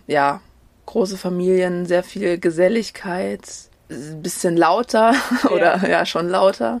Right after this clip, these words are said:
Speaker 2: Ja.
Speaker 1: Ähm, auch allein die, die, ähm, Umstellung von der Familie. Also ich bin hier ein Einzelkind
Speaker 2: Mhm.
Speaker 1: und, äh, da hatte ich plötzlich halt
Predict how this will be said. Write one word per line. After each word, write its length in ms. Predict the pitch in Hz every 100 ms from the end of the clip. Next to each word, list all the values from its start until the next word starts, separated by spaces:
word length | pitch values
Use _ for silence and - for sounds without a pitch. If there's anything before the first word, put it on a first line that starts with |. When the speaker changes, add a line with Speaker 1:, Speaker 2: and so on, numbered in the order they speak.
| -
Speaker 2:
Ja. 220 | 196 196 170 - - - - 180
Speaker 1:
Ähm, 280 | 175 175 185 -
auch 120 | 175
allein 320 | 170 170 165
die, 300 | 165 160 156 -
die, 380 | - - 180 170
ähm, 280 | - 180 185
Umstellung 460 | - 185 - 170 156
von 160 | -
der 80 | 160
Familie. 520 | 160 165 165 170 156
Also 400 | - 147 147 147 190 - - - -
ich 100 | - -
bin 140 | 170
hier 400 | 165 190 202 185
ein 360 | - 170 165 165
Einzelkind 800 | - 175 - 220 254 269 339 - -
Speaker 2:
Mhm. 260 | 202 208
Speaker 1:
und, 480 | 202 180 175 175 -
äh, 300 | 165 165 165
da 220 | - 156
hatte 120 | 165 165
ich 120 | -
plötzlich 360 | 170 - -
halt 180 | 160 151